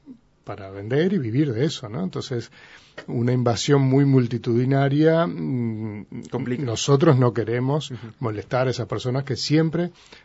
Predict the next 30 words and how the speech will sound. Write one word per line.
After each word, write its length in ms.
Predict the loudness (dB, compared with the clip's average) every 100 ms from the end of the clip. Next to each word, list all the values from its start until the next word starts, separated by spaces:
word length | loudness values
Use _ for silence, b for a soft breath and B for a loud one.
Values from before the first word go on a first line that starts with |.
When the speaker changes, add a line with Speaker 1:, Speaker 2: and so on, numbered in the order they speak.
| b
Speaker 1:
la 80 | -8
familia 360 | -6 -6 -4 -2
Rizzo 340 | -2 -2 -2
en 60 | -6
particular, 640 | -6 -8 -2 2 2 2
pero 240 | -4 -10
también 240 | -12 -10 -10
la 80 |
familia 300 | -10 -10 -10
Valeto, 400 | -6 0 0 0
la 80 | -8
familia 260 | -10 -12 -8
González, 500 | -6 -4 -4 -4 -10 b b b b
que 100 | -8
han 80 | -6
sido 220 | -2 -2
siempre 560 | 0 0 2 4 2 0 -8 -6
tan 320 | -4 -4 -6 -6
cordiales 520 | -4 0 2 2 0
con 140 | -6 -10
nosotros 540 | -6 -6 -4 -6 -6
y, 180 | -8 -8
y 80 | -10
nos 220 | -12 -10
han, 300 | -10 -10 -10
nos 160 | -10 -10
han 100 | -10
ayudado 440 | -8 -8 -8 -8
tanto, 340 | -10 -12 -12
¿no? 100 | -14